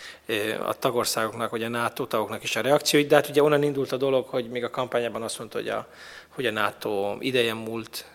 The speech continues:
egyben megkérdőjelezte a nato szükségszerűségét. Ehhez képest azért eljön a nato csúcsokra, az amerikai hadsereg itt van Európában,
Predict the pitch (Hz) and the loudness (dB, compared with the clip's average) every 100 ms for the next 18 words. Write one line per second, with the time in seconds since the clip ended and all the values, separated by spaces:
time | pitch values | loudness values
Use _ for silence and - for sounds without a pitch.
0 | - - - - _ - 123 117 101 - | -20 -20 -20 -20 _ -4 -2 0 -2 -4
1 | 117 110 104 101 - 101 - - 117 - | -4 -4 -4 -4 -6 -6 -6 -8 -10 -10
2 | - - - 110 - 117 117 160 147 - | -10 -6 -4 -4 -4 -4 6 8 8 6
3 | 143 135 131 123 123 117 104 107 139 139 | 2 0 0 2 2 2 -2 -4 -6 -4
4 | 135 - 135 - 131 - 113 104 - - | -6 -6 -8 -8 -6 -2 -2 -4 -12 -16
5 | - - - 120 120 110 110 101 104 - | -14 -14 -4 -2 -2 -2 0 0 0 -4
6 | 90 92 - - 135 127 123 120 107 104 | -4 -6 -6 -4 -2 0 0 2 2 2
7 | 104 101 | 0 0